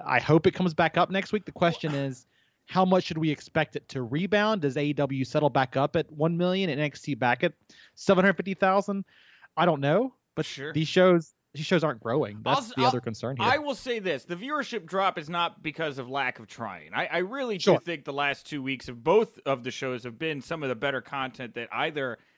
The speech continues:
Speaker 2: has put out. And I, I will, I would like to think that that is going to yield some dividends here, hopefully in the, in the coming weeks, because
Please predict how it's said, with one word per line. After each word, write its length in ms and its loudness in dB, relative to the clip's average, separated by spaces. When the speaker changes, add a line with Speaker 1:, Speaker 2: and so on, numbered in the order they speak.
Speaker 2:
has 220 -4
put 180 -6
out. 240 -2
And 120 -4
I, 180 0
I 120 -2
will, 460 2
I 60 -4
would 220 -2
like 220 0
to 100 -10
think 220 -6
that 120 -6
that 160 -2
is 160 -4
going 200 -8
to 40 -10
yield 460 -4
some 220 -10
dividends 460 -4
here, 220 -6
hopefully 560 -4
in 140 -8
the, 120 -12
in 100 -8
the 80 -8
coming 340 -6
weeks, 260 -12
because 300 -8